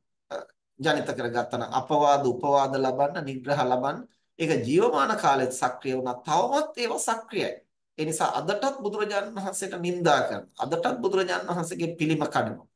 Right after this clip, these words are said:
අදටත් නොසුදුසු තැන්වල ඒ, අ, බුද්ධ ප්‍රතිමා ආදිය ගෙන, ගෙන ගොස් දානවා. ඒ, අ, පින්තූර මුද්‍රණය කරනවා.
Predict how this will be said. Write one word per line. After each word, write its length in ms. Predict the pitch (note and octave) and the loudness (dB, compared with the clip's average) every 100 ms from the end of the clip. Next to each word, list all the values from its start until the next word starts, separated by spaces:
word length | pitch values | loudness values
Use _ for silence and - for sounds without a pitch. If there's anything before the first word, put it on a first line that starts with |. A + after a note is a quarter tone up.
| _ _ _ | _ _ _
අදටත් 380 | - C#3+ E3+ C4+ | -2 0 2 0
නොසුදුසු 480 | F#3 E3+ G3 F#3 F3+ A3 | 0 0 0 0 -2 0
තැන්වල 400 | E3+ E3 E3 E3+ | 0 2 2 2
ඒ, 200 | E3+ D#3 D3 | 2 2 0
අ, 120 | - B2+ B2 | -4 -4 -4
බුද්ධ 300 | - D#3 D#3+ | -4 -2 0
ප්‍රතිමා 440 | E3 D#3 D3 C#3+ C#3+ | 2 2 0 -2 0
ආදිය 300 | C#3+ D3 C#3+ - - _ C3 A#2+ B2 B2 | 0 0 -2 -4 -12 _ -16 -16 -12 -6
ගෙන, 200 | C#3+ D3 B2 | -4 -2 -4
ගෙන 180 | C#3 C#3 | -4 -2
ගොස් 220 | C3+ C3 | -2 -2
දානවා. 380 | C3 B2+ C3+ D#3 | 0 2 2 0
ඒ, 240 | D3 C#3 C3 - | 0 0 0 -6
අ, 160 | C3 B2 - _ - A#2+ _ | -6 -8 -10 _ -20 -20 _
පින්තූර 440 | D#3 D3 C#3+ C#3 | -2 -2 0 0
මුද්‍රණය 460 | C3+ C3 A#2+ B2+ B2+ | 2 0 -2 -2 -2
කරනවා. 340 | B2 B2+ C3 | -2 -4 -4